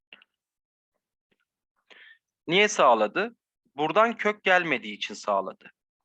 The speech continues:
Ama ya buradan kök gelseydi? Mesela şurayı, şimdi soruyu şöyle yapayım. Bir anda değiştireyim, bakın. Ee, şimdi bazı arkadaşlar diyor ki, "Hocam, e, bu sağladı. Hani sağlama,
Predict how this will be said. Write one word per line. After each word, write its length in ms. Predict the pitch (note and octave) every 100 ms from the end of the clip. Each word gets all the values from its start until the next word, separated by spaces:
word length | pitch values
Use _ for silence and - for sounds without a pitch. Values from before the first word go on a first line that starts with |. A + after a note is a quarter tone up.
| _ _
Ama 340 | C3+ B2 G2 _ - _ _ _ _ _ _ _ _
ya 220 | B2+ F#3+
buradan 340 | G3+ F3 D3 B2
kök 240 | B2 -
gelseydi? 600 | A2+ G2+ - F#2+ F#2+ A3+ - _ _ _ _ _ _ _ _ _
Mesela 280 | A#2+ G#3+ G3+
şurayı, 600 | - - F#3 A#2+ F#3 A#3+ _ _ _ _ _
şimdi 240 | - -
soruyu 280 | - E3+ G#3
şöyle 340 | - G3+ C#3
yapayım. 360 | G#2 G2 - - -
Bir 100 | F3
anda 300 | A#2 A2 C#3+
değiştireyim, 580 | F3 C3+ - C#3 F3+
bakın. 340 | C3+ - G3+ - _ _ _ _ _ _ -
Ee, 340 | A2 G#2+ G#2+
şimdi 440 | G#2+ C3+ C3+ C#3 - _ - - _ _
bazı 360 | C3 D3 D#3 D#3+
arkadaşlar 580 | D#3 D3+ D3 - E3+ E3+
diyor 140 | F#3+
ki, 80 | D#3+
"Hocam, 300 | D#3 E3 A#2+
e, 200 | D#3+ D3
bu 80 | D#3
sağladı. 560 | - D3+ D3+ D3 A#2
Hani 280 | A2+ A#2+ A2 -
sağlama, 640 | C3+ B2+ B2+ C3 C3 -